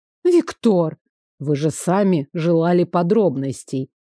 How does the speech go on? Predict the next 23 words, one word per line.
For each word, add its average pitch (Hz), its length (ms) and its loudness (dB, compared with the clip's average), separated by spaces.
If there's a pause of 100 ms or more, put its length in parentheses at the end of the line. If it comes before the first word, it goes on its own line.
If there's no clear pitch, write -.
(100)
Кажется, 190 460 -2
впервые 196 500 0
в 165 60 -4
голосе 185 460 0
отца 180 360 -2
мелькнуло 185 560 0
раздражение. 180 800 -2 (420)
Не 269 300 4
таких, 175 720 -2 (340)
отрезала 185 680 2
мама. 175 400 -2 (540)
Видишь, 247 400 2
дорогая, 208 540 2
тебе 247 280 0
беспокоиться 302 840 0
не 269 220 4
о 233 100 2
чем. 233 280 -2 (220)
Пару 370 200 2
месяцев, 339 600 0
и 294 40 2
он 330 240 2 (180)
умрёт, 269 440 2